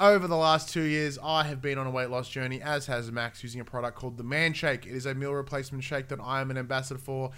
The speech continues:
In, uh, eighteen months, I lost forty kilos. In twelve months, Max lost fif-, lost fifteen. Pardon me. So each week we have this section of the show where we keep ourselves accountable,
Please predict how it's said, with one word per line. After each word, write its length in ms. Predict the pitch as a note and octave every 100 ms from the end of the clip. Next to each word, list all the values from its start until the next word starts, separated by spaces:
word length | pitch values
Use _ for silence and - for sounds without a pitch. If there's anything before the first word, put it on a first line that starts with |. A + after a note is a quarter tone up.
| - -
In, 360 | - C#3+ C#3+ C#3
uh, 120 | C3+
eighteen 380 | C#3 E3 - D#3+
months, 260 | D3+ D#3 D3+
I 140 | C3 C#3
lost 300 | C#3+ C#3 -
forty 480 | - F3+ F3+ F#3 E3
kilos. 600 | F#3+ F3+ F3 F3 E3 - -
In 120 | E3
twelve 280 | A#3 A#3 F3+
months, 300 | G3+ G3 - - - -
Max 280 | F#3 F#3
lost 200 | F3+ F3
fif-, 240 | - D#3+ -
lost 360 | C3+ D#3 D#3 -
fifteen. 500 | D#3 D#3 D#3 B2+ F#2+ - - - - - - - - - - - - -
Pardon 220 | F3 F3+
me. 160 | D#3 - -
So 140 | - F3+
each 220 | G3 -
week 240 | F3+ E3
we 140 | D#3+ E3+
have 300 | D#3+ D#3+ D3
this 140 | D3+
section 280 | D#3 D3 D#3
of 20 |
the 60 | D3
show 120 | F3
where 80 | D3+
we 80 | C3+
keep 260 | E3 D3+
ourselves 380 | D3+ C#3+ D#3 C#3
accountable, 560 | C#3 F3 E3+ E3 E3